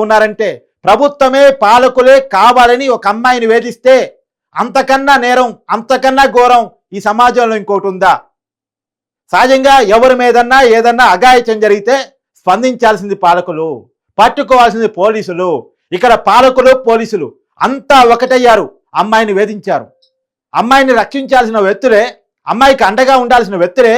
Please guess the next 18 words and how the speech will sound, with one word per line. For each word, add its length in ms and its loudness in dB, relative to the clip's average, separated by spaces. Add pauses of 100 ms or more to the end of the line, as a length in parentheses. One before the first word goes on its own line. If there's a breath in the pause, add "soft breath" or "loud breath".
(460)
సమాజంలో 560 2 (160)
బాధితులకి 720 0 (340)
అభయం 240 -2
ఇవ్వాల్సినటువంటి 560 -2
వ్యక్తులే 360 -2 (880)
ఇవాళ 200 0 (100)
చట్టాన్ని 460 -2
తొంగలో 320 0
దొక్కేసి 380 -8 (340)
అమ్మాయిని 300 -4
వేధించారంటే, 600 -6 (480)
అక్కడ 280 0 (100)
ఉరిశిక్ష 320 -2 (120)
వేయాలని 360 2
డిమాండ్ 260 0
చేశారు 280 2
కదా, 120 -6 (420)
ఇదే 140 4